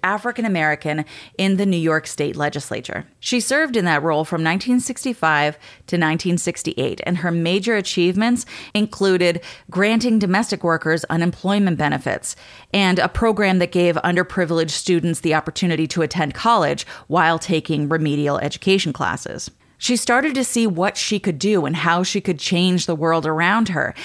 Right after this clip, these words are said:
and how much more needed to be done. So Chisholm sought a seat in New York's twelfth Congressional District, using the motto, "Unbought and unbossed." <laughs> In nineteen sixty-eight, she became the first black woman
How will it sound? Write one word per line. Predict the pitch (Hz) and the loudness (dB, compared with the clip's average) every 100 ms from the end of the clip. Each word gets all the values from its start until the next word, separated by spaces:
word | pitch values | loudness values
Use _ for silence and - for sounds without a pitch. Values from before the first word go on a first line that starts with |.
| - | -10
and | - 190 | -2 0
how | 196 | 2
much | 196 185 | 0 -2
more | 170 165 165 | -2 0 0
needed | 160 160 - | 0 -2 -4
to | 135 | -2
be | 156 | -2
done. | - 147 120 120 - - - | 0 0 -2 -6 -10 -18 -6
So | - | -2
Chisholm | 202 - 285 277 269 | -2 0 0 2 2
sought | - 185 175 | 2 2 2
a | - | 0
seat | 180 208 156 | -2 0 -2
in | - 180 | 0 0
New | 175 | 2
York's | 180 180 - | 2 0 -2
twelfth | - 196 185 - | -2 2 2 0
Congressional | 208 175 160 - 156 | 0 2 0 0 -4
District, | 147 147 139 - - - - _ _ | -2 -4 -4 -8 -10 -12 -18 _ _
using | 196 220 233 277 | 0 2 2 2
the | 262 | 4
motto, | 214 147 147 151 147 151 - - - | 4 4 4 4 2 0 -10 -10 0
"Unbought | 185 214 208 - 165 160 175 - - | 2 4 2 2 2 4 2 -4 -6
and | 170 - | -4 -2
unbossed." | 160 170 170 151 - 151 135 107 - - - _ - | 0 0 0 -2 0 0 0 -2 -8 -12 -16 _ -4
<laughs> | 139 - _ | -4 -4 _
In | 196 190 | 2 4
nineteen | 185 196 247 240 | 2 2 2 2
sixty-eight, | 247 - 196 175 - | 0 -2 0 2 0
she | - | 0
became | 190 185 196 | 0 0 0
the | 180 | 0
first | - - 202 196 190 - | -2 -2 0 0 -2 -4
black | 170 160 156 - | 0 2 2 -2
woman | 156 143 147 | -2 0 -2